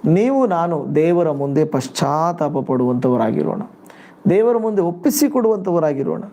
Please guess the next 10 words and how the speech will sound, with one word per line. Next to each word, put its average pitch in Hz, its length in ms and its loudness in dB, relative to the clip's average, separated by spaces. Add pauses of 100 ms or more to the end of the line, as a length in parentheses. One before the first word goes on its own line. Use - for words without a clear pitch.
(420)
ಯಾಕೆಂದರೆ 131 460 0
ದೇವರ 131 200 2
ವಾಕ್ಯ 127 320 0
ಹೇಳುತ್ತದೆ, 123 600 0 (440)
ನಾವು 170 360 4
ಪಶ್ಚಾತ್ತಾಪ 156 680 -2
ಪಟ್ಟರೆ 131 380 -2
ನಮಗೆ 123 260 0
ಪಾಪ 135 280 -2
ಪರಿಹಾರ 170 480 2